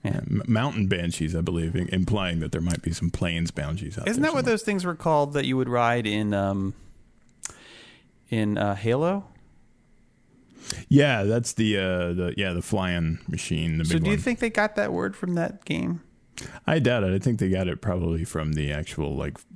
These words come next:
Speaker 2: phantom screaming ghost thing.
Speaker 1: I think they got it from Halo.
Speaker 2: They, they probably so. You're right.
Speaker 1: I mean, he's not very
Speaker 2: And they had
Speaker 1: original.
Speaker 2: battle
Speaker 1: He's,
Speaker 2: mechs and everything. So
Speaker 1: he's
Speaker 2: it's,
Speaker 1: not a very
Speaker 2: it's
Speaker 1: creative guy.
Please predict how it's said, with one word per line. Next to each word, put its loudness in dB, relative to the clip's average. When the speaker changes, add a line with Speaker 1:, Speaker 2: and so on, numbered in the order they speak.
Speaker 2:
phantom -4
screaming -2
ghost -4
thing. -10
Speaker 1:
I 4
think 0
they 0
got -2
it -10
from -6
Halo. -2
Speaker 2:
They, 4
they 0
probably 0
so. -6
You're -2
right. -8
Speaker 1:
I 0
mean, 0
he's 0
not -4
very 2
Speaker 2:
And 6
they 4
had 4
Speaker 1:
original. 4
Speaker 2:
battle 4
Speaker 1:
He's, 4
Speaker 2:
mechs -2
and 2
everything. -2
So -2
Speaker 1:
he's 2
Speaker 2:
it's, 4
Speaker 1:
not 6
a 4
very 6
Speaker 2:
it's 0
Speaker 1:
creative 2
guy. 0